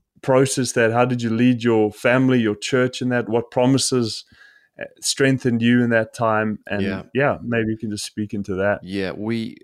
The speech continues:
Speaker 2: uh, it was March eleven, two thousand eleven. I remember it well. The, the, the
Speaker 1: Mm.
Speaker 2: major earthquake here in Japan that,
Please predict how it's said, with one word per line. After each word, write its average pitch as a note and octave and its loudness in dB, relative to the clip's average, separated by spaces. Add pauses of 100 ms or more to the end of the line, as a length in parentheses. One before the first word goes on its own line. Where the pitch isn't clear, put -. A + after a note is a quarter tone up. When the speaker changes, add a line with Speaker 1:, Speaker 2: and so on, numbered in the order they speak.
Speaker 2:
uh, G2+ -8 (720)
it B2 -10
was G#2+ -4
March A#2+ 0
eleven, G2 0 (580)
two A2+ -6
thousand F#2+ -2
eleven. F2 -2
I C#2+ -6
remember F#2+ 0
it F2+ -2
well. G#2 0 (480)
The, G2 -8
the, G2+ -6
the - -10
Speaker 1:
Mm. G#2+ -4
Speaker 2:
major G#2+ -4
earthquake G2+ -4
here F#2 -4
in F#2 -4
Japan F#2+ -2
that, F#2 -4